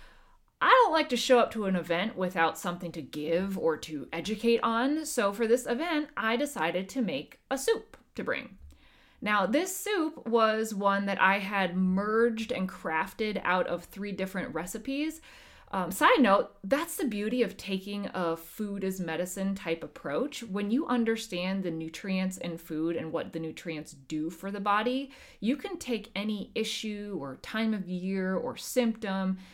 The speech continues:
and craft a supportive recipe around it. This is what I teach clients to do. This is what I've studied for the past six years. And this is why I'm working on something that's super big that I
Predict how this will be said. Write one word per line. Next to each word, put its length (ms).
and 160
craft 540
a 60
supportive 600
recipe 640
around 400
it. 180
This 280
is 160
what 200
I 100
teach 260
clients 360
to 80
do. 160
This 200
is 140
what 220
I've 200
studied 460
for 300
the 80
past 580
six 420
years. 520
And 200
this 160
is 180
why 640
I'm 260
working 480
on 580
something 340
that's 220
super 420
big 580
that 520
I 180